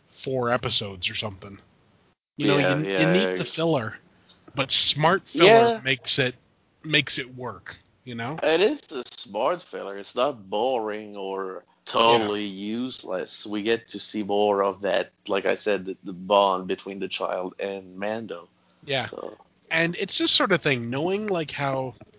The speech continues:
Speaker 1: like, Dave Filoni and all them kind of work, I could see them eventually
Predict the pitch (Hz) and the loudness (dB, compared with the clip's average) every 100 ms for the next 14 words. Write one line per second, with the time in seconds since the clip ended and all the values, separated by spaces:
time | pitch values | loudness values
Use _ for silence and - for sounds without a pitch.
0 | - - _ - 135 113 139 131 - 131 | -20 -20 _ -6 -6 -2 0 0 -2 -4
1 | 123 123 123 120 117 123 120 123 123 120 | -2 -2 0 0 0 -2 -2 -4 -4 -6
2 | 95 98 135 - - - - - 165 269 | -10 -8 -8 -8 -16 -18 -14 -4 -2 -2
3 | 208 - 220 185 139 113 120 135 - 139 | -2 0 2 4 2 0 -4 -2 0 0